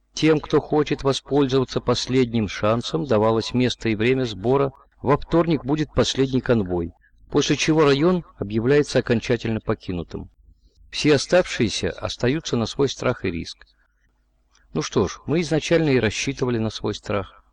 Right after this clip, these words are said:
Способным передвигаться самостоятельно предлагалось добираться до арт-училища.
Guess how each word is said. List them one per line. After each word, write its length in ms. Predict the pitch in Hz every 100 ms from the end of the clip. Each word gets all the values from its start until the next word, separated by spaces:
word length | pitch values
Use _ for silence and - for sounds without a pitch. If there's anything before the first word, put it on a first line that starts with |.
| _ _ _ _ _ _
Способным 580 | - - 139 - 180 170
передвигаться 680 | - 156 143 147 165 175 -
самостоятельно 840 | - 139 131 - 143 180 - 104 90
предлагалось 680 | - 104 110 117 160 156 -
добираться 560 | 104 110 139 - -
до 180 | 104 117
арт-училища. 840 | 127 - 120 135 117 90 - -